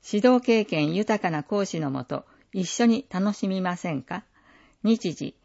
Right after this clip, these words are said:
第一、第三火曜日、午後七時から八時。場所、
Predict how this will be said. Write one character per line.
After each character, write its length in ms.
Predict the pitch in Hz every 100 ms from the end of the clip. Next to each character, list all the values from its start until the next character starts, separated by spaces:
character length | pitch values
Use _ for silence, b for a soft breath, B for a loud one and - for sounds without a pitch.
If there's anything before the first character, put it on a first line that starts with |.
| _ -
第 360 | 170 226 240 233
一、 340 | 233 208 196 -
第 280 | 202 208 208
三 260 | 196 190
火 140 | 175 180
曜 280 | 180 147
日、 280 | 135 135 233 196
午 180 | 226
後 220 | 208 156 - -
七 280 | 185 196 220
時 140 | 196
か 140 | - 135
ら 140 | 127
八 320 | - - 151
時。 200 | 117 - _ b b b -
場 180 | 175 170
所、 320 | - 170